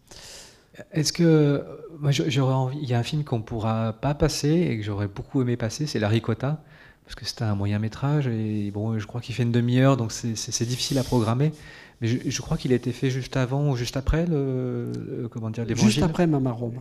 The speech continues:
Speaker 2: Non, non,
Speaker 1: Euh,
Speaker 2: il a
Speaker 1: juste ap-
Speaker 2: été fait juste après Mama Roma, la même année que Mama Roma.
Speaker 1: Voilà, donc on, ça
Speaker 2: Euh,
Speaker 1: aurait, ça aurait été bien de le passer,
Speaker 2: ah
Speaker 1: voilà,
Speaker 2: ouais.
Speaker 1: entre les deux. Et je, je voulais juste dire, voilà, à nos spectateurs, peut-être s'ils peuvent regarder ce film avant de venir voir l'Évangile, et puis,
Speaker 2: Ça serait
Speaker 1: euh,
Speaker 2: bien,
Speaker 1: on
Speaker 2: ouais.
Speaker 1: pourrait en redire un mot, euh, voilà. Donc
Speaker 2: Mm.
Speaker 1: ça, c'est un, un regret, mais c'est un,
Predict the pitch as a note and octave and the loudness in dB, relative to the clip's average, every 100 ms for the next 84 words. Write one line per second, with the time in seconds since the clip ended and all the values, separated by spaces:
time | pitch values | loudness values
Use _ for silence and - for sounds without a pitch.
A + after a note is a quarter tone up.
0 | D3+ F3 F3+ D3 C3 D3 C#3 C#3 C#3 C3+ | 2 4 4 0 2 4 2 2 2 4
1 | B2 C3+ A3 A3 - E3 E3+ D#3 C#3 C3 | 2 2 0 0 -2 -4 -2 0 0 -2
2 | C3+ D3 F3 D#3+ C#3+ E3 E3 D3 C3 A#2+ | 0 4 4 4 4 4 2 -2 -2 -2
3 | A2+ A2 C3 A2 - B2+ B2+ C3 B2 B2 | -6 -6 -4 -4 -4 -4 0 0 -2 -2
4 | A#2+ B2 - B2 B2 A#2 B2 C#3+ C3+ C3+ | 0 0 0 0 -2 0 2 4 6 6
5 | B2 C3+ B2 - A#2+ B2 A#2+ D3 D3+ B2 | 4 4 4 2 0 -2 0 4 4 4
6 | A#2 B2+ G#2+ A2+ C#3 C#3 C3+ A2+ G#2 G#2 | 0 -4 0 0 0 0 0 0 0 0
7 | G#2+ - B2 A2+ G#2+ C#3+ D3 - - - | -2 -4 -4 -2 0 0 0 -2 -20 -12
8 | - C#3 C#3+ - A2+ - D3 C3+ A#2+ A#2+ | -2 0 0 -2 -4 0 2 2 2 2
9 | - A#2+ E3 C3 A2+ B2 A2+ A2+ A#2 A#2 | 0 -2 0 0 0 0 0 0 0 0
10 | A2+ G#2+ A2 A#2 E3 C3 - - G#2+ G#2 | -2 -2 -2 0 0 -2 -4 -6 -2 0
11 | G#2 C3+ C3+ C3 - - C3 A2+ A#2+ A2+ | 0 0 -2 -4 -12 -4 -2 0 0 0
12 | A2+ A#2+ A#2+ A#2+ C3 C#3 A#2+ G#2+ G#2 G#2+ | 2 2 2 2 0 2 0 -2 -4 -4
13 | G2 G2 C#3 C3+ - A#2 - G#2 G2+ G#2 | -6 -6 -8 -8 -8 -8 -6 -6 -4 -4
14 | A2+ A#2+ A2 C3+ C3+ A2+ A2+ A2 | -6 -4 -4 -2 -2 -6 -6 -6